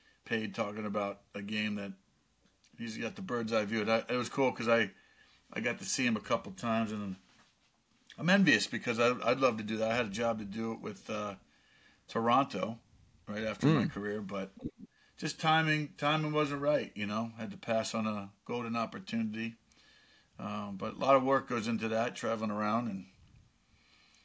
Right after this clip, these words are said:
Speaker 1: watching
Speaker 2: Mm-hmm.
Speaker 1: baseball in Toronto would have been not a terrible thing. But I got two guys that I'd rather watch.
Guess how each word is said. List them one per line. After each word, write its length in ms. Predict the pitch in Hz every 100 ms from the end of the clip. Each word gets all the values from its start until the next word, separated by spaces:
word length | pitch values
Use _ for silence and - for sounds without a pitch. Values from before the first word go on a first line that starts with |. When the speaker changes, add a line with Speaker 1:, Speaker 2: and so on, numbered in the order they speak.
| _
Speaker 1:
watching 340 | 117 113 - 104
Speaker 2:
Mm-hmm. 140 | 104
Speaker 1:
baseball 380 | 110 104 113 107
in 80 | 95
Toronto 500 | 107 107 110 107 104
would 140 | 104
have 100 | 98
been 500 | - - _ - -
not 80 | 107
a 60 | 101
terrible 360 | - 107 101
thing. 380 | 98 - 101 95 - _
But 100 | -
I 60 | 104
got 180 | 110 -
two 140 | 127
guys 340 | 117 117 113 104
that 100 | 107
I'd 140 | 107
rather 240 | 110 104
watch. 540 | 101 104 98 - -